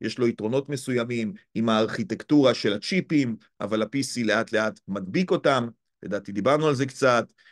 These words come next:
אנחנו גם, אה, דיברנו על זה שמק בסוף זו מערכת סגורה, ואף פעם אי אפשר, אה, לשדרג, ואתה די נעול אצל אותו ונדור, אז, ומחירים כמובן, אז נדבר על זה בפורמט הזה, שיח כללי יותר לגבי הפסקה האחרונה.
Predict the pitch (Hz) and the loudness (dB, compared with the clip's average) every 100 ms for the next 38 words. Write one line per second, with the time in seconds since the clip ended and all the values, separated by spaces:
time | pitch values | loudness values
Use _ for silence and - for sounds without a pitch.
0 | _ 101 113 113 120 113 113 113 113 113 | _ -4 -4 -2 -2 0 0 0 -2 -2
1 | 110 117 127 131 123 123 - 117 123 123 | -4 -4 -4 -4 -6 -8 -6 -4 -4 -4
2 | 117 120 107 113 107 98 101 120 123 - | -6 -6 -4 -2 -2 -2 -2 -2 -6 -6
3 | 98 107 156 143 123 _ - 92 95 - | -2 2 4 2 0 _ -14 -4 -2 0
4 | 123 127 123 110 113 110 104 107 101 98 | 0 0 0 0 -2 -4 -4 -2 -2 -4
5 | 104 - 98 135 170 147 - _ _ 101 | -6 -6 -2 2 4 2 -2 _ _ -4
6 | 101 98 117 113 107 127 110 - 101 101 | -2 0 2 2 2 2 0 -2 -6 -4
7 | 107 101 156 165 147 127 - _ - 113 | -4 -2 -2 2 4 4 0 _ -10 -10
8 | - _ _ - 90 98 98 104 147 190 | -10 _ _ -10 -4 -4 -2 2 4 6
9 | 180 151 135 131 127 120 113 117 - _ | 4 4 4 2 0 -4 -10 -12 -14 _
10 | _ _ _ - 143 175 185 147 127 123 | _ _ _ 0 4 6 6 4 0 0
11 | 123 131 131 113 196 202 190 _ _ - | 2 2 0 0 2 0 -2 _ _ -18
12 | - 147 135 - 135 110 113 107 98 85 | 0 4 4 0 -2 0 0 0 -4 -8
13 | 82 - _ - 92 92 92 98 92 95 | -8 -12 _ -10 -4 0 0 0 0 -4
14 | 92 - 85 65 - 87 78 | -6 -6 -6 -6 -8 -8 -8